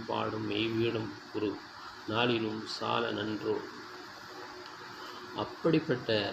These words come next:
பொற்பாதம், அப்படிப்பட்ட திருவடி இந்த நாயினும்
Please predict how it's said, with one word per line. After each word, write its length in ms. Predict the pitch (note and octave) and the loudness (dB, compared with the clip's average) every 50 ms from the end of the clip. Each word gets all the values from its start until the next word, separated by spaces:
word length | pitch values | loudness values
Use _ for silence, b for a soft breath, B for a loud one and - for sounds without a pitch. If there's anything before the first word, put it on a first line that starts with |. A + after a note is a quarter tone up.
| - - - - | -4 -6 -8 -6
பொற்பாதம், 800 | - - A#2 A#2 A#2 - - C#3 B2+ A#2 A2 G#2 G2+ G2+ G#2 G#2+ - - - - - | 0 2 2 2 2 2 4 8 8 8 8 8 6 2 0 0 -2 -4 -6 -8 -8
அப்படிப்பட்ட 640 | - G#2+ - - - - B2+ C3 - - A2 A2+ - G#2+ G2+ G2 - - - - - - | -8 -6 -2 0 2 2 2 2 0 -2 -4 -4 -2 -2 -2 -2 -2 -4 -6 -8 -10 -2
திருவடி 480 | - B2+ B2 B2+ B2 A2+ G#2 A2 A2 G#2 - - - - - - - - - - - - | 2 6 8 10 10 10 10 8 6 4 4 0 -4 -8 -10 -10 -10 -10 -8 -8 -8 -4
இந்த 160 | - G#2+ G#2+ G#2 | -2 0 2 2
நாயினும் 580 | G#2 G#2 G#2+ A#2 B2+ C3 C3 C3 C3+ C3+ C#3 | 4 6 6 8 8 8 8 8 8 6 6